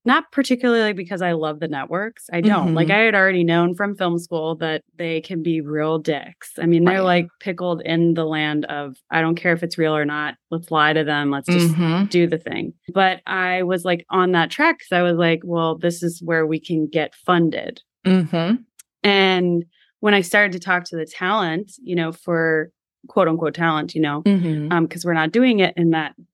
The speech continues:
Speaker 1: box, right?
Speaker 2: Right.
Speaker 1: They, they were like, "Uh, no way, I'm not gonna do,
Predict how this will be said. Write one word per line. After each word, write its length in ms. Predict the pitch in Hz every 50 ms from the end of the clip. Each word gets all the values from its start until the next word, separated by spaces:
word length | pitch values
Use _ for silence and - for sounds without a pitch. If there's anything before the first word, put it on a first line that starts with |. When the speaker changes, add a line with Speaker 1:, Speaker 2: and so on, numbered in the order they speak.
| _ _ -
Speaker 1:
box, 540 | 175 139 135 131 170 - - - - - -
right? 340 | 165 147 151 165 175 170 - - - -
Speaker 2:
Right. 220 | 170 156 - - 170
Speaker 1:
They, 560 | 175 196 190 190 190 190 185 185 175 - - - _
they 180 | - 190 190 185
were 180 | 190 190 185 185
like, 440 | 180 180 180 180 175 175 170 - _ -
"Uh, 120 | 180 - -
no 200 | 185 190 185 180 180
way, 180 | 185 185 180
I'm 100 | 170 156
not 140 | 147 151 151
gonna 160 | 175 160 151 151
do, 560 | 160 165 165 165 165 160 156 156 165 165